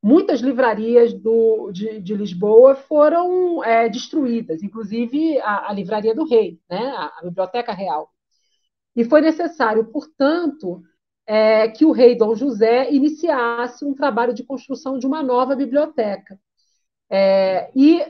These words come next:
nesse trabalho de construção de uma nova bi-, biblioteca, o rei comprou, o, o, né, é, muitas livrarias e, e coleções particulares,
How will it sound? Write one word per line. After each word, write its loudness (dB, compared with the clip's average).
nesse 2
trabalho 0
de -8
construção -6
de -10
uma -6
nova -8
bi-, -8
biblioteca, -4
o 0
rei 6
comprou, 4
o, -8
o, -14
né, 0
é, -4
muitas -2
livrarias -2
e, -6
e -10
coleções 2
particulares, -4